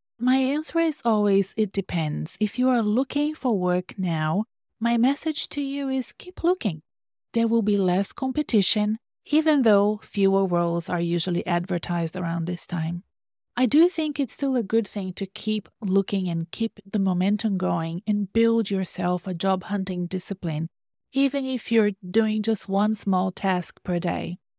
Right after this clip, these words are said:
To learn how to best organize your schedule to fit job hunting in your daily and weekly routine, you can download my free resource. It's called the Optimized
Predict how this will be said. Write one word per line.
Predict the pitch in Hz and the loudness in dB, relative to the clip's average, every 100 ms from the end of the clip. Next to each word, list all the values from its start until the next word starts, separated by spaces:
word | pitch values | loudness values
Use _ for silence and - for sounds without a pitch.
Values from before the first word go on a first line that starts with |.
| _ | _
To | - | -2
learn | 220 233 254 | 2 4 2
how | 262 285 | 2 -2
to | 285 254 | -2 -2
best | 226 214 - - | 0 0 -2 -4
organize | 185 185 208 202 214 214 | -2 0 0 0 0 -2
your | 214 | -4
schedule | 202 - 190 180 233 254 | -4 -4 -4 -2 -4 -4
to | - | -6
fit | 202 - - - | -6 -4 -4 -4
job | 190 185 | -4 -4
hunting | - 185 185 196 196 | -6 -4 -2 -2 -2
in | 208 208 | -4 -2
your | 196 | -2
daily | 185 196 190 185 180 | -2 -2 -2 -4 -4
and | 170 | -2
weekly | 175 - 185 180 | -2 -2 -2 -2
routine, | 170 170 - 202 226 302 _ _ _ | -2 -4 -4 -4 -4 -6 _ _ _
you | - 226 | -4 0
can | 233 214 | 0 2
download | 214 214 214 196 190 | 2 2 2 2 0
my | 196 185 | 0 -2
free | 185 - 220 226 | -4 -2 0 0
resource. | 214 180 185 - 165 165 - | 0 0 0 -2 -4 -6 -8
It's | 180 - | -10 -10
called | - 196 190 | -4 -2 -2
the | 185 - | -4 -4
Optimized | 208 - - 196 190 180 180 | -6 -6 -4 -2 0 0 -2